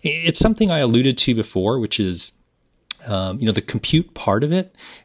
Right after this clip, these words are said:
um, the industry's done a great job over the last few decades to make that better. And, and really memory and interconnects are once again in the spotlight because of this large amount of growing data that we have to,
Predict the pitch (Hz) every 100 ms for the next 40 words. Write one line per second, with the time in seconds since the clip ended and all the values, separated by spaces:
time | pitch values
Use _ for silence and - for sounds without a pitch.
0 | - 98 95 90 147 120 - - 104 82
1 | 98 120 101 90 104 131 - 82 107 139
2 | 139 139 135 135 - 131 123 131 - 165
3 | 156 - 95 98 - 95 92 95 120 127
4 | 110 170 127 175 160 104 120 131 101 95
5 | 131 - 95 - 98 90 101 110 - 95
6 | 101 98 98 101 90 - - 98 117 87
7 | - 104 - 95 92 92 - 87 82 95
8 | 87 98 90 92 78 98 92 90 87 90
9 | 98 92 92 98 95 92 - 107 104